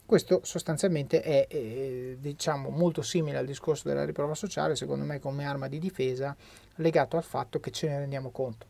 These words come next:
in prima battuta. E purtroppo il problema è che il nostro cervello non è addestrato per fare queste cose, perché nel momento in cui ci mettiamo,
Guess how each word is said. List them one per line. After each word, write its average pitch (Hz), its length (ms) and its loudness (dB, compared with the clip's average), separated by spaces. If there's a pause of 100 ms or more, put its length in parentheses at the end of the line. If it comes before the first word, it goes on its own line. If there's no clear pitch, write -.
in 147 120 -4
prima 147 240 0
battuta. 131 420 -6
E 175 220 0
purtroppo 190 380 4
il 139 80 -4
problema 160 480 0
è 127 120 -6
che 139 220 0 (260)
il 160 120 -4
nostro 214 260 2
cervello 165 480 2
non 156 220 -2
è 190 40 2
addestrato 165 460 0
per 127 120 -10
fare 131 220 -6
queste 131 240 -10
cose, 123 300 -6
perché 139 220 -4
nel 151 80 -6
momento 196 280 2
in 180 120 0
cui 165 280 2 (360)
ci - 160 0
mettiamo, 156 720 2